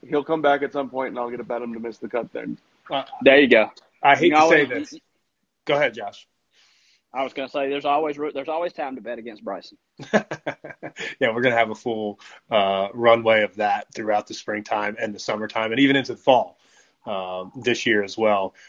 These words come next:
Speaker 2: Uh, we're gonna get into some picks here soon, Josh, but before we let you go, I know you've got a lot of work to do on the ground. And by the way, make sure you follow Josh's work this week at the Players Championship. Um, do you have any leans to,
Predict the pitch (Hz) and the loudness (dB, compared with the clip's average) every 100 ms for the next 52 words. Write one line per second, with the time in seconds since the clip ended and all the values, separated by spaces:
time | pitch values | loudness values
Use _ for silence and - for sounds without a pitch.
0 | - 110 139 190 190 190 175 170 147 180 | -2 4 8 8 8 4 0 -4 0 0
1 | 170 - 160 - 165 165 156 156 151 151 | 0 2 0 0 -2 -2 2 2 2 -6
2 | 135 - 175 180 175 156 156 139 139 143 | -10 -4 0 2 2 0 0 2 4 4
3 | 151 _ _ 120 135 127 131 127 131 127 | 0 _ _ -8 -6 -2 -2 2 2 0
4 | 131 127 131 131 127 123 127 127 123 139 | -6 -8 -8 -8 -8 -6 -4 -4 0 0
5 | 131 123 110 123 - 123 113 123 117 113 | 0 -4 -6 -6 -6 -10 -4 0 0 -2
6 | 117 110 110 117 101 113 113 - 104 123 | -4 -6 -6 -14 -18 -16 -14 -14 -18 -10
7 | 123 120 _ _ _ _ 123 117 104 131 | -8 -8 _ _ _ _ -4 -4 -4 -2
8 | 113 107 - 120 113 120 113 - 117 - | -2 -2 -4 -2 -2 -4 -6 -4 -4 -4
9 | _ _ _ _ 107 95 92 95 - - | _ _ _ _ -10 -8 -8 -14 -18 -16
10 | - - - 123 131 170 180 160 165 160 | -16 -14 -14 -6 -2 6 8 10 8 6
11 | 160 151 156 156 - 143 156 165 165 156 | 0 -2 -4 -6 -6 0 0 0 -4 -10
12 | - 156 147 151 | 0 4 4 2